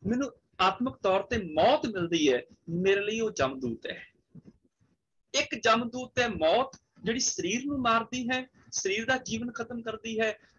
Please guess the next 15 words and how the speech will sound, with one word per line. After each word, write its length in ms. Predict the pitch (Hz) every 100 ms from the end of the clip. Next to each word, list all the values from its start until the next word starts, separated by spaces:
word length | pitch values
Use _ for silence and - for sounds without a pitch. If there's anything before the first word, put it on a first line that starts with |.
| _ _ -
ਤੇ 180 | 208 - 214
ਆਤਮਿਕ 400 | 240 277 320 -
ਜੀਵਨ 320 | 226 226 226
ਦੇ 120 | 202 196
ਵਿੱਚ 220 | 190 -
ਜਮਦੂਤ 500 | 165 175 170 180 - 165
ਉਹ 180 | 165
ਨੇ 100 | 180
ਜਿਹੜੇ 200 | 196 196
ਮੈਨੂੰ 200 | 190 190 -
ਰੱਬ 200 | 135 135
ਨਾਲੋਂ 220 | 170 165
ਤੋੜ 300 | 151 135 131
ਦਿੰਦੇ 280 | 123 123 123
ਨੇ। 160 | 120